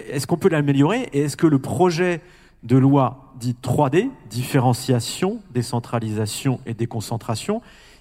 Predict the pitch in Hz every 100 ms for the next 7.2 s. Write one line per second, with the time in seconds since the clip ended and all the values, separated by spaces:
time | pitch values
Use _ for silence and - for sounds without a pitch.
0 | - 123 127 123 - 104 - - 214 -
1 | 120 127 113 - 139 127 180 185 131 123
2 | 113 120 110 220 - 147 143 - 147 -
3 | 123 - 160 160 185 214 - - - 123
4 | 120 135 117 - - 240 - _ _ -
5 | 139 135 - 147 208 - - 123 135 131
6 | 120 127 123 - 120 131 - - 110 -
7 | 107 107